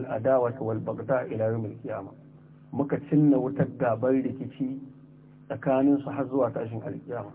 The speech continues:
Duk inda ka ga kiristoci da waɗanda ba su ba suna zaman lafiya, to akwai musulunci a gurin. A lokacin ne sai allazina kafaru ba'duhum awliya'u ba'd, sai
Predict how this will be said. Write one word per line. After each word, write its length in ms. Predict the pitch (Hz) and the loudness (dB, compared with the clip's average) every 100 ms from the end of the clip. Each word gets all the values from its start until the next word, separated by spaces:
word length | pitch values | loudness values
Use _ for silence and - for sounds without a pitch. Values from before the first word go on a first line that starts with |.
| - - - - 113 | -20 -20 -20 -6 -4
Duk 140 | 170 - 175 | -4 -2 2
inda 360 | 180 151 131 123 | 6 6 4 0
ka 120 | 123 | -2
ga 240 | 127 123 - - - - - - - - - | -2 -4 -8 -20 -20 -20 -20 -20 -20 -20 -2
kiristoci 960 | 165 160 156 160 160 156 151 - 160 143 | 4 6 4 0 2 2 2 0 0 2
da 80 | |
waɗanda 420 | 131 139 135 120 117 | 0 0 0 0 -2
ba 180 | 104 101 | -4 -6
su 100 | 123 | -8
ba 100 | 117 113 | -6 -6
suna 260 | 123 113 | -4 -4
zaman 300 | 104 110 117 | -4 -4 -2
lafiya, 300 | 120 113 117 117 | -4 -4 -6 -6
to 80 | 120 | -8
akwai 240 | 117 123 | -6 -6
musulunci 520 | 120 113 117 123 - | -6 -8 -8 -8 -10
a 100 | 107 | -10
gurin. 320 | 104 101 98 92 - - - - - | -10 -12 -12 -14 -18 -20 -20 -20 -6
A 80 | 110 | 0
lokacin 500 | 127 143 127 147 131 | 2 2 0 0 2
ne 200 | 131 123 | 0 -2
sai 160 | 139 135 | -2 -2
allazina 540 | 123 117 110 135 131 | -4 -4 2 2 2
kafaru 420 | 117 131 117 127 | 0 -2 -2 -2
ba'duhum 480 | 117 120 131 123 117 | -2 -2 -4 -6 -6
awliya'u 460 | 120 123 117 127 117 | -6 -4 -2 -4 -2
ba'd, 220 | 120 110 | -4 -4
sai 140 | 120 | -8